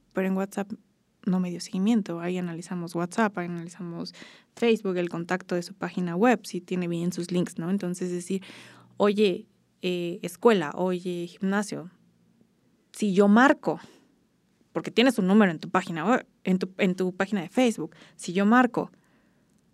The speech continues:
nunca me contestas, o sea, tuve que marcar tres veces. Oye, tuve que buscarte por WhatsApp y me, no me dieron respuesta". O sea, también como cliente, si yo te busco un domingo en la noche, sé que no vas a estar abierto, ¿no?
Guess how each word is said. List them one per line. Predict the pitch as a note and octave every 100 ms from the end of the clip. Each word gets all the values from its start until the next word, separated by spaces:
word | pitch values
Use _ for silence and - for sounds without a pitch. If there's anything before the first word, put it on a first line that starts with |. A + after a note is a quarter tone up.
| _ _ _ -
nunca | C#4 C4+
me | G3+
contestas, | G3 G#3 D4+ -
o | F#3
sea, | F#3
tuve | G3+ A#3+
que | A#3
marcar | F3+ F3 A3
tres | A3 G#3+ G3+
veces. | F#3+ C4+ - - - - _ -
Oye, | G#3 A#3 F#3+ E3+ E3+ _ _
tuve | G#3+ G3+ G#3
que | G3+ G#3 G3 F#3 F3+
buscarte | F#3 F#3 A#3 A#3 A3+
por | F3+
WhatsApp | F3+ G3 G3+ D4 C4+ - - - - _ _ _ _ _
y | - F#3+ F3+ F3+ G3 F#3
me, | F3+ F3 -
no | G#3
me | G3+
dieron | F#3+ F#3 F3+
respuesta". | D3 - B3+ C#4 - - - _
O |
sea, | - - _ -
también | D#3 F3
como | F#3 G3+
cliente, | G3+ G3+ F#3+
si | -
yo | D#3+
te | E3
busco | F3 F3+
un | F3
domingo | E3+ F#3 F3
en | E3+
la |
noche, | F3+ F#3 F#3
sé | G#3+ -
que | E3
no | D#3+
vas | E3+ -
a |
estar | F3+ -
abierto, | F#3+ A3+ A#3 A3+ - F#3
¿no? | - -